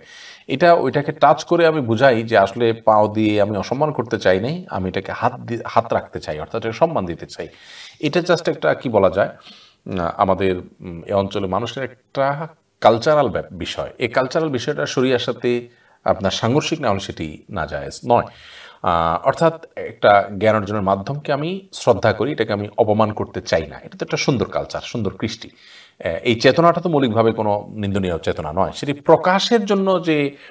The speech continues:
আহ, অঙ্গভঙ্গি, এটা অঙ্গভঙ্গি এক এক সমাজের মানুষের মধ্যে এক এক রকমের হতে পারে, সেটা কোনো দর্শনীয় বিষয় নয়। তবে এটাকে সালাম বলা হয়, সেটি,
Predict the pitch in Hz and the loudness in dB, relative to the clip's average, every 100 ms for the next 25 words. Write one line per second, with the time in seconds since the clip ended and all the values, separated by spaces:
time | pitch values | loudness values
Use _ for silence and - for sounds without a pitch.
0 | - _ - 101 95 135 165 185 151 117 | -20 _ -8 -4 2 4 8 8 8 4
1 | 127 220 - 151 131 117 139 143 170 107 | 0 -4 -4 -2 -2 0 -2 -4 -4 -4
2 | 147 - 127 120 104 82 110 135 123 127 | -6 -8 -6 -4 -2 -2 -2 -4 -4 -6
3 | 85 87 82 80 76 143 127 73 - 90 | -4 -4 -4 -6 -2 0 0 -2 -4 -2
4 | 85 80 87 85 - 104 139 185 - - | -2 -4 -4 -6 -2 2 4 2 -6 -20
5 | - _ 151 160 165 175 - 147 151 123 | -20 _ 4 4 2 0 2 2 4 6
6 | 139 151 180 190 185 120 107 107 | 6 6 4 2 -4 -6 -4 -6